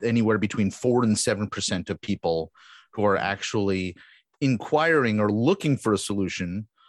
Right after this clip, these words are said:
are at the point in the buying process that, or the, in, in the process that they're actually thinking about making a purchase. Everybody else is just window shopping or,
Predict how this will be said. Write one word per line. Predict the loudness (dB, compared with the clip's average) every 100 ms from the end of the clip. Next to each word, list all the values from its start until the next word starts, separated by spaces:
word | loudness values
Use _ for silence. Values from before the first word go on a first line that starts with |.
| _ _
are | -2 -2 -2
at | -4 -4 -4
the |
point | -6 -2 0 0 0
in | 0
the | 0
buying | -2 -2 0 0
process | -2 0 0 2 0 0 -8 -2
that, | -4 -4 _
or | 0 2 2
the, | 2
in, | 0
in | 0 -2
the |
process | -2 -2 0 -2
that | -2 -2
they're | 0
actually | -2 -2 -4
thinking | -2 -2 0 0
about | 0 -2 -2
making | -2 0 0 0 -2
a | -2
purchase. | -2 -4 -4 -8 -8 -12 _ _ _ _ _ _ _
Everybody | 0 0 2 2 4 2
else | 2 2
is | 0 0
just | 0 -2 -6 _
window | -10 -2 2 4 2
shopping | 2 0 2 0 0 0
or, | -2 2 4 4 2 0